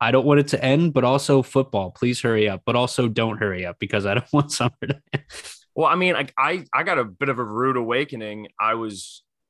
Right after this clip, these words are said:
Speaker 2: at the beach all last week, which was, you know, lovely. Um, but at the beach, especially where my parents are, right on the water there, it's, like,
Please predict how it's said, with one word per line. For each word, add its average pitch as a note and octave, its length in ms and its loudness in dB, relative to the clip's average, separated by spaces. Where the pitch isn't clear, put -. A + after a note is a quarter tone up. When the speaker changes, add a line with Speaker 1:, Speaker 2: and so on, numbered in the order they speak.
Speaker 2:
at B2 120 -6
the A#2+ 60 -14
beach A#2 320 -6
all A2 140 2
last G#2+ 260 -2
week, G2+ 180 -8
which A#2 180 -10
was, G2 140 -16
you A2 100 -14
know, G2 120 -6
lovely. G2 520 -6
Um, G2+ 500 -2
but C#3 160 0
at C#3+ 80 -4
the C#3+ 80 -2
beach, F#3 680 -6
especially D3+ 420 -4
where D3 140 -2
my C3+ 120 -2
parents D3 340 -6
are, A#2+ 140 0
right A#2+ 200 -2
on B2+ 140 0
the A#2 60 -8
water C#3 280 -6
there, A2+ 280 -8
it's, C#3 220 -12
like, E3 200 -2